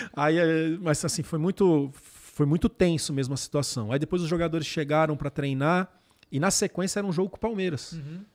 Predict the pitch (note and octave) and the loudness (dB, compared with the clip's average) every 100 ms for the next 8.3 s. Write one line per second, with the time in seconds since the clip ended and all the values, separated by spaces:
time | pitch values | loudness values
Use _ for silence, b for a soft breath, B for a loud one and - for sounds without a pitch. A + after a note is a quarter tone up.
0 | _ - A#2+ B2+ C3 B2+ C#3+ C#3 C#3 C#3+ | _ -8 -6 -6 -6 -4 -4 -4 -4 -2
1 | C3+ C3+ D3+ D3+ C#3+ C#3+ C#3+ C#3+ C3+ - | -2 0 -2 -4 -4 -2 0 -2 -4 -6
2 | C#3+ C#3+ C3+ D#3 E3 C3 C3+ D#3+ D#3+ b | -6 -4 -4 -4 -2 0 0 0 -4 b
3 | b b b _ _ _ D#3 D#3 C3+ - | b b b _ _ _ -4 -2 -2 -6
4 | _ - C3+ D3+ D#3+ A#2+ G#2+ B B B | _ -8 0 2 2 0 -4 B B B
5 | B B B _ F#3+ F#3+ A3 C#3 - - | B B B _ 0 4 6 6 2 0
6 | C#3 C#3 C3+ C3+ C3 C3 C3+ B2+ D3+ D3 | 2 4 4 4 2 0 -2 -4 -2 0
7 | F3 D#3+ A2+ _ - - - D#3 D3 C#3 | 2 0 -4 _ -20 -20 -20 -20 -18 -16
8 | B2 C3 | -16 -16